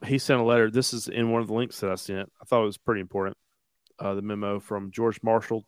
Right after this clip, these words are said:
to, uh, F D R. Uh, I'm sorry, from, uh, F D R to George Marshall. He says,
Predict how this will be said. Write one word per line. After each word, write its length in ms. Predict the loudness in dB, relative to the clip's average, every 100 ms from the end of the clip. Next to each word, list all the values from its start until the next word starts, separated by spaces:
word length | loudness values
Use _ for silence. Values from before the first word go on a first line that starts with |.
| _
to, 260 | -6 -2 0
uh, 100 | 2
F 160 | 0 -2
D 140 | -2
R. 260 | 2 2 0 _ _ _ _ _ _ _ _ _ _ _ _ _ _ -4
Uh, 60 | 2
I'm 300 | 4 4 2
sorry, 340 | 0 0 0 -4 -4
from, 440 | 0 0 -2 -10 -6
uh, 120 | -2
F 180 | -2 -2
D 100 | -2
R 140 | -2
to 100 | -2 -4
George 260 | -2 0 4
Marshall. 400 | 4 2 -2 -6 _ _ _ _ _ _ _
He 140 | -4
says, 640 | 2 6 6 6 4 0